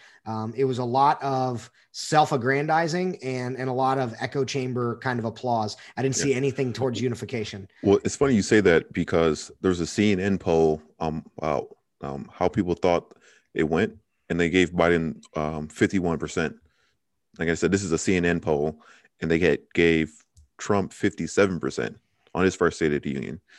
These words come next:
Speaker 2: So again, even people who are watching C N N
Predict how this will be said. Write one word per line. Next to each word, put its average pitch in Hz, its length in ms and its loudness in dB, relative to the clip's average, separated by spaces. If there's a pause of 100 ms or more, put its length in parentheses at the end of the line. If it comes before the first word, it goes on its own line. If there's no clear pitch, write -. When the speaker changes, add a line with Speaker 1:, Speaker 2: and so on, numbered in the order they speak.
(220)
Speaker 2:
So - 120 2
again, 87 420 4
even 104 280 4
people 92 480 2 (280)
who 95 160 2
are 82 80 6
watching 92 320 2
C 95 240 -4
N 82 80 0
N 85 340 0